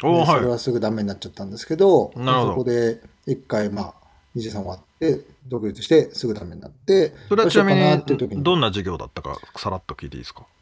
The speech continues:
Speaker 2: あ、なんかそのコミュニティサイトを作るような感じのウェブサイ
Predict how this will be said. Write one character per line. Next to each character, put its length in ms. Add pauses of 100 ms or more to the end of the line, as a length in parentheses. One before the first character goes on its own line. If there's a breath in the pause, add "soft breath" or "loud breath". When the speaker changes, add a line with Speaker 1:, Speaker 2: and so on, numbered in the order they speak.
(240)
Speaker 2:
あ、 120
な 120
ん 20
か 80
そ 100
の 120
コ 180
ミ 80
ュ 40
ニ 120
テ 160
ィ 20
サ 140
イ 80
ト 80
を 80
作 180
る 240 (140)
よ 160
う 20
な 120
感 200
じ 120
の 200
ウ 140
ェ 20
ブ 120
サ 160
イ 100